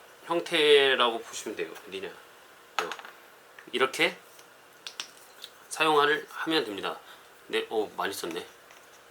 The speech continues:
이런 형태로 사용을 하시면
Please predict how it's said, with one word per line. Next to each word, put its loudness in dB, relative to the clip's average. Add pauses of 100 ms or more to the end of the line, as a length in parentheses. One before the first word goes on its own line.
이런 0
형태로 0 (1300)
사용을 0
하시면 2